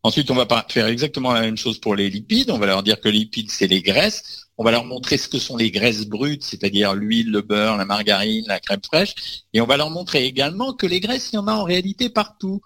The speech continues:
Donc, euh, quand ils vont manger une barre chocolatée, ils mangent pas simplement une barre qui leur donne du plaisir, ils mangent également des aliments qui sont gras.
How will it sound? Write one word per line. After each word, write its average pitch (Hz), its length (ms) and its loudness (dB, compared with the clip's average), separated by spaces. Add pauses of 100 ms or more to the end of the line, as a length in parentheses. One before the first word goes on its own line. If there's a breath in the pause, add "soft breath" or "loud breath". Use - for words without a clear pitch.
(260 loud breath)
Donc, 135 240 2
euh, 120 60 2
quand 170 260 0
ils 151 80 -2
vont 143 100 0
manger 135 340 2
une 120 140 0
barre 113 160 2
chocolatée, 117 560 0
ils 240 220 -2
mangent 120 240 -2
pas 175 100 0
simplement 131 720 -2 (240 loud breath)
une 110 100 0
barre 127 240 2
qui 127 100 2
leur 110 200 2
donne 113 240 2
du 117 100 0
plaisir, 156 420 0
ils 123 380 -6
mangent 143 220 0
également 127 420 2 (320 loud breath)
des 123 180 2
aliments 135 340 0
qui 123 160 -6
sont 107 280 -2
gras. 151 380 2